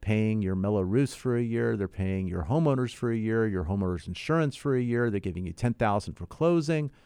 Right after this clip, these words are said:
I mean, they're doing all sorts of fun stuff. And these add up to close to twenty thousand dollars in incentives.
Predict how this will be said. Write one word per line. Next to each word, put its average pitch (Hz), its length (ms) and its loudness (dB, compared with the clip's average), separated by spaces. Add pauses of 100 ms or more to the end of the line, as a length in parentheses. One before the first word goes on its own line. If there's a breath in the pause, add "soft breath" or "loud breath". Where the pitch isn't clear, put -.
(420 loud breath)
I 101 40 -2
mean, 107 200 2
they're 123 100 4
doing 117 300 2
all 113 160 2
sorts - 240 -2
of 98 80 -6
fun 104 220 0
stuff. - 520 0 (800)
And 98 120 0
these 101 200 2
add 104 120 6
up 104 120 2
to - 80 -4
close 98 240 0
to - 100 -20
twenty - 320 -6
thousand 98 380 0
dollars 92 340 0
in 92 80 0
incentives. - 760 -4